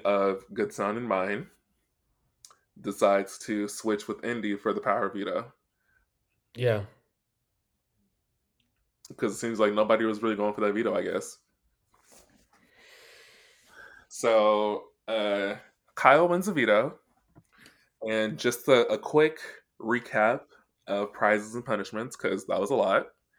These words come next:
Speaker 2: Yeah.
Speaker 1: So, uh, Kyle, Kyle got the veto.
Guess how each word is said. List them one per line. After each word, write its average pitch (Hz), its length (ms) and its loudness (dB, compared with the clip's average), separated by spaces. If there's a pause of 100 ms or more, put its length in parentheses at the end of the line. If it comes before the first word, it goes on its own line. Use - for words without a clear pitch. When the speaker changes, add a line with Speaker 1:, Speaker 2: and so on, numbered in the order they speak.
(220)
Speaker 2:
Yeah. 104 260 0
Speaker 1:
So, 101 220 0 (1000)
uh, 98 440 2
Kyle, 127 560 4 (100)
Kyle 117 220 2
got 139 100 0
the 135 80 -14
veto. 120 320 0